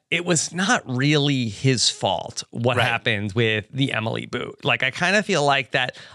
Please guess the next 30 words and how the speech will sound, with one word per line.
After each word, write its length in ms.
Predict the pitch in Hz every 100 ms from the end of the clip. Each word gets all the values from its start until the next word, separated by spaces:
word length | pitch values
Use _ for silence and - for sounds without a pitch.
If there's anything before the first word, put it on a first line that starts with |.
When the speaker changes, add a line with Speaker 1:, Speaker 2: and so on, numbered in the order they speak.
| -
Speaker 1:
a 100 | 170
lot 420 | 160 151 160 175
of 360 | 196 180 143 117
Drew's 440 | 107 147 156 135
downfall 560 | 135 120 135 - 143 139
in 80 | 131
the 80 |
game, 400 | 123 131 131 131 123 - _ -
I 80 |
hate 340 | 131 - 165 -
to 100 | 127
say 340 | - 127 117
it, 160 | 123 127
I, 300 | - 127 127
but 120 | 143 135
I 80 | 120
feel 140 | 160
like 120 | 147
I 120 | - 156
would 200 | 147 127
lay 400 | 131 139 143 135
a 100 | 135
lot 360 | 127 135 135
of 80 | 135
it 80 | 123
at 200 | - -
the 60 | -
feet 360 | - 139 123
of 240 | - 117 110
Austin. 560 | - 104 - - -